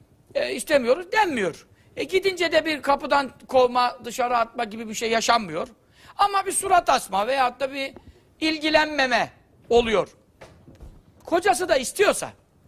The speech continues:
bayramdır, seyrandır, az da olsa, "Ben hanımımla, çocuğumla gideceğim anama, babama" yani.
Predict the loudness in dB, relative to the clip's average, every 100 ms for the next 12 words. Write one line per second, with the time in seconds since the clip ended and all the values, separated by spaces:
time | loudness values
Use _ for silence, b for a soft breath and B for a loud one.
0 | -20 -20 -20 -20 _ _ _ b b b
1 | b 0 2 2 -2 -4 -4 -2 0 -2
2 | -6 -16 _ _ _ _ _ 0 0 0
3 | -6 -6 -12 _ -12 -10 -8 0 0 0
4 | -4 -6 -6 -8 0 0 0 -8 -10 -8
5 | -8 -10 -10 -10 -10 -10 -10 -12 -12 -14